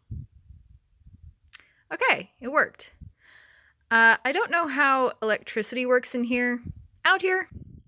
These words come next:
or how electronics can work, but I found a way to charge my phone, and I don't know how I'm getting some sort of cell service.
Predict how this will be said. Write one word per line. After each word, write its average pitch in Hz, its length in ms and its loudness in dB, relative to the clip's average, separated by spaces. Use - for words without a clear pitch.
or 214 80 -4
how 226 220 4
electronics 196 680 -4
can 254 120 -8
work, 269 320 -4
but 202 300 2
I 196 40 -4
found 208 240 0
a 247 40 0
way 262 100 4
to 277 80 -2
charge 277 240 -2
my 370 80 -4
phone, 175 440 -8
and 190 400 -2
I 185 80 -2
don't 202 400 -4
know 302 100 0
how 262 160 0
I'm 226 220 0
getting 202 240 -2
some 196 180 -6
sort 190 220 -6
of 151 100 -10
cell 226 300 -4
service. - 580 -8